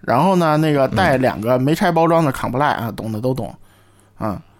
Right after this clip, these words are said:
Speaker 1: 呃，然后那个
Speaker 2: 啊，嗯，都是那种带子。
Speaker 1: 插头也是M M C插，然后那个，呃，壳呢也是塑料喷漆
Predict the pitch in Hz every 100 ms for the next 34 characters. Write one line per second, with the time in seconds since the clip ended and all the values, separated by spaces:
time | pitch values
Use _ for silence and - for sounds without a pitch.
0 | - _ - 127 117 131 196 185 196 180
1 | 151 139 127 - - - - - 113 110
2 | 113 110 98 117 95 - - 196 185 175
3 | 131 127 147 170 170 165 175 170 170 160
4 | 139 - 123 147 214 208 156 151 - -
5 | - - - - 127 123 117 - - -
6 | - - 147 240 214 123 147 165 - 180
7 | 147 117 - 180 - 185 170